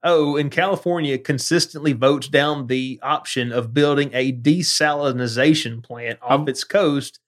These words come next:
Speaker 1: and celebrates like they've saved the environment,
Speaker 2: <laughs>
Speaker 1: all the while their precious Southern California climate has moved from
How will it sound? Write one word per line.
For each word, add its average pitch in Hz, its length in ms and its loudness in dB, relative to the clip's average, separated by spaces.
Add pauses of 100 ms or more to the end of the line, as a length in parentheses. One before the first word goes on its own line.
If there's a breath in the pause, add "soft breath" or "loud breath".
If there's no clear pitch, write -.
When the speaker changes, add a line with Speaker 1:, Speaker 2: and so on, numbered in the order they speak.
(120)
Speaker 1:
and 135 180 -2
celebrates 156 720 2
like 147 200 0
they've 156 200 2
saved 139 400 2
the 151 140 2
environment, 131 800 -2
Speaker 2:
<laughs> 113 400 0
Speaker 1:
all 185 280 0
the 220 140 0
while 185 460 2
their 156 180 2
precious 185 600 -2
Southern 175 360 0
California 165 540 -2
climate 135 420 0
has 123 220 0
moved 147 360 2
from 123 600 -2